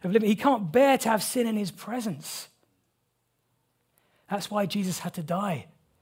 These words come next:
That's why Jesus had to die on the cross for our sin.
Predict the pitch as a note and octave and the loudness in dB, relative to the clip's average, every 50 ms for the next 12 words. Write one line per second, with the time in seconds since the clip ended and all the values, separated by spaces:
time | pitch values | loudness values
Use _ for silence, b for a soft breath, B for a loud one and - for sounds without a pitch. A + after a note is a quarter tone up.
0 | _ _ _ _ - - G#3 F3 - G3+ F3+ E3 - F#3+ F#3+ F3+ E3 D#3 F3+ E3+ | _ _ _ _ -12 -10 -8 -4 -2 -2 -2 0 0 -2 -2 0 0 -2 -2 -2
1 | F3+ D#3 F3 F3 F#3 G3 F3+ E3+ - - - F3+ E3 - - - E3 D#3 C#3+ - | -2 -2 0 0 0 0 0 -2 -4 -4 -4 -4 -4 -4 -6 -8 -6 -6 -8 -8
2 | - - F3 E3+ D3 A#2 | -6 -4 -4 -4 -4 -4